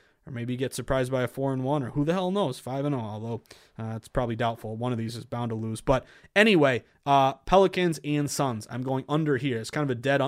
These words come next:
deadbeat under. Open two sixteen. It's down to two fifteen. Both these teams are in the, uh, bottom ten, uh, bottom ten. So they're, like, between twenty and thirty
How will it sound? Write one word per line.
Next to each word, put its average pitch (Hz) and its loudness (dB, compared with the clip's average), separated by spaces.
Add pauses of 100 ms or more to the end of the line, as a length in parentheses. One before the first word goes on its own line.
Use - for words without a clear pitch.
deadbeat 147 0
under. 131 2 (200)
Open 151 0
two 170 2
sixteen. 151 -2
It's 127 -2
down 131 -2
to 113 -6
two 156 0
fifteen. 147 2 (840)
Both 151 -4
these 170 -2
teams 151 2 (440)
are 143 4
in 135 2
the, 127 0
uh, 117 -4
bottom 170 4
ten, 160 2
uh, 127 0
bottom 151 2
ten. 127 2
So - -6
they're, 123 0
like, 117 -6
between 123 -4
twenty 175 0
and 135 -4
thirty 139 2